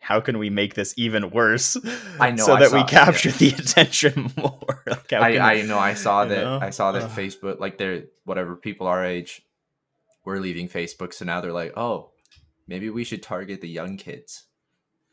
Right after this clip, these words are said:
Speaker 2: Let's try and get the young kids on our
Speaker 1: Yeah.
Speaker 2: platform now. I'm like, "Okay,
Speaker 1: Yeah.
Speaker 2: now we're, no, this is dangerous." But I don't know. I don't know.
Speaker 1: Yeah, it's
Speaker 2: I, I, like, again, I, I think the,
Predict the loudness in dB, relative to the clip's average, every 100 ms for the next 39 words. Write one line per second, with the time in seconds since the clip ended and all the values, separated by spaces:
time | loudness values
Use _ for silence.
0 | _ -20 -8 -6 -4 -6 -8 -8 -8 -8
1 | -8 -10 -10 -10 -12 -12 -8 -6 -6 -6
2 | -8 -10 -12 -10 -10 -8 -10 -6 -4 -4
3 | -6 -4 -2 -2 -4 -6 -4 -2 -2 -4
4 | -8 -6 -6 -4 -6 -6 -8 -16 -20 _
5 | _ _ _ _ _ _ _ _ _ _
6 | -6 -2 -2 -2 -10 -14 -18 -14 -12 -12
7 | -14 _ _ -14 -10 -2 0 2 2 0
8 | -6 -4 -2 0 -2 -2 -2 -2 -2 -4
9 | -4 -8 -10 -6 -4 -4